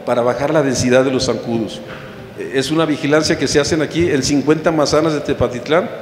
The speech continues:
se encuentra una ovitrampa en una cuadra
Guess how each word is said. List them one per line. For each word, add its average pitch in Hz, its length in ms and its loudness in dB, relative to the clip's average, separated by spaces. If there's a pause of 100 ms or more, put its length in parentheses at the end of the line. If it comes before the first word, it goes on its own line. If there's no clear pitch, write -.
(260)
se - 160 0
encuentra 147 400 0
una 156 180 4
ovitrampa 151 640 0 (100)
en 123 140 0
una 143 140 2
cuadra 151 420 2